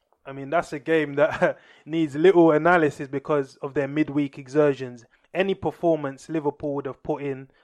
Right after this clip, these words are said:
and get the win, I would have accepted. I mean, Jurgen Klopp has coined this phrase, "Mentality giants or mentality monsters," and that was in full display,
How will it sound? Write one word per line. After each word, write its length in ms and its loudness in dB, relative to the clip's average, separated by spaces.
and 160 -14
get 220 -4
the 80 -4
win, 240 -4
I 80 -2
would 140 -4
have 100 -14
accepted. 680 -10
I 80 -12
mean, 180 -10
Jurgen 340 2
Klopp 240 0
has 160 -8
coined 340 2
this 220 -8
phrase, 480 -2
"Mentality 640 0
giants 580 6
or 60 -8
mentality 500 -2
monsters," 560 -4
and 140 -10
that 100 0
was 300 -2
in 120 -6
full 300 4
display, 640 -2